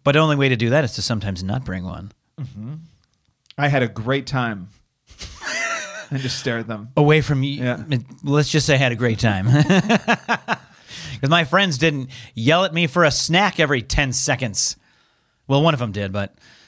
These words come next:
Speaker 2: Yeah.
Speaker 1: that's
Speaker 2: I
Speaker 1: a
Speaker 2: mean,
Speaker 1: different story.
Speaker 2: I don't know. What do you guys think? Uh, message us or email us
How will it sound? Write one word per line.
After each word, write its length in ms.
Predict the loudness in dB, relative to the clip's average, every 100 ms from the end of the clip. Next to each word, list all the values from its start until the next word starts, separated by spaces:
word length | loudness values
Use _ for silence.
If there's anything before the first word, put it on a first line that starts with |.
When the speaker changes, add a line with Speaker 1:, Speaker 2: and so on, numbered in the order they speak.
| _
Speaker 2:
Yeah. 240 | -10 -10 -6
Speaker 1:
that's 100 | -2
Speaker 2:
I 20 |
Speaker 1:
a 40 | 0
Speaker 2:
mean, 60 | 0
Speaker 1:
different 200 | 0 -2
story. 380 | 0 0 -2 -8 _ _ _ _ -6
Speaker 2:
I 80 |
don't 120 | -4 -4
know. 180 | -6 -10 _ _
What 120 | -6 -4
do 60 |
you 120 | -2
guys 240 | 0 0 0
think? 380 | -8 -8 -16 -20 _ _ _ 0
Uh, 340 | 2 4 2 0
message 400 | -2 0 -2 -2
us 220 | -4 -4
or 320 | 0 2 2
email 280 | 0 -2 0
us 440 | -2 -4 -10 -18